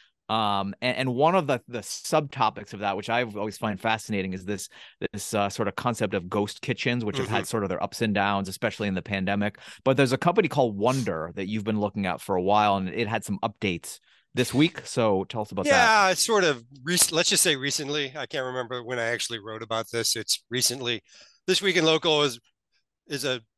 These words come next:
Speaker 2: catchy title, and we're sticking with it. Recently in Local doesn't quite resonate as strongly, but it, I recently wrote about Wonder.
Speaker 1: Yeah.
Speaker 2: And so quick background on Wonder. The,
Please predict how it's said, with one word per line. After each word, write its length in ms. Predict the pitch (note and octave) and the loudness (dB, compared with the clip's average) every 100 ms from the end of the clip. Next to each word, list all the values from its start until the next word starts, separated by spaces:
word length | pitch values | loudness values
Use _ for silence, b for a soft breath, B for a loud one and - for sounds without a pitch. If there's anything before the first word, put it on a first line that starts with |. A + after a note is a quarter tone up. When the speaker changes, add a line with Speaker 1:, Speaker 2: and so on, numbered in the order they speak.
| _ | _
Speaker 2:
catchy 340 | - D#3+ - C#3+ | -4 -2 -2 -4
title, 400 | D3+ C#3 C#3 C3+ | 0 0 0 -2
and 120 | B2+ | -4
we're 80 | A#2 | -8
sticking 340 | - C3+ B2 | -4 -4 -4
with 160 | B2+ B2 | -4 -6
it. 140 | A#2+ _ _ - | -6 _ _ -8
Recently 460 | D#3+ E3 D3 C3+ | -2 0 0 0
in 80 | B2 | 0
Local 320 | B2 B2 A#2 | 0 -2 -6
doesn't 280 | A2+ A#2+ A#2+ | -4 -2 -4
quite 260 | - A2+ G#2+ _ _ G#2 | -6 -6 -6 _ _ -6
resonate 440 | G#2+ A2 G#2 G2+ | -4 -4 -4 -4
as 260 | G2 - - b b - | -4 -6 -6 b b -12
strongly, 460 | - A#2 A#2+ B2 B2+ | -6 -2 0 0 0
but 180 | B2 | -2
it, 120 | A#2 - B - | -4 -10 B -4
I 60 | |
recently 520 | D#3 G#3+ B3 A3 F#3+ D#3+ | 0 2 4 4 4 4
wrote 240 | D3+ D3+ | 2 2
about 320 | C#3 C3+ B2+ | 2 2 0
Wonder. 560 | A#2+ C3 A#2 G#2 F#2+ G#2 B B B B | -2 -4 -4 -6 -10 -12 B B B B
Speaker 1:
Yeah. 320 | D3 D#3 D#3 D#3 | -2 2 2 2
Speaker 2:
And 120 | F3+ | 2
so 260 | A3+ F#3+ | 2 2
quick 300 | E3+ - C#4 - | 0 -4 -4 0
background 460 | F#3 D#3+ D#3 C#3 | 2 2 2 0
on 220 | B2+ A#2+ | 0 -4
Wonder. 400 | A#2+ A#2 A2+ G#2+ A#2+ | -8 -8 -8 -12 -14
The, 440 | D#3 D#3+ D3+ D3 | -6 -2 -2 -4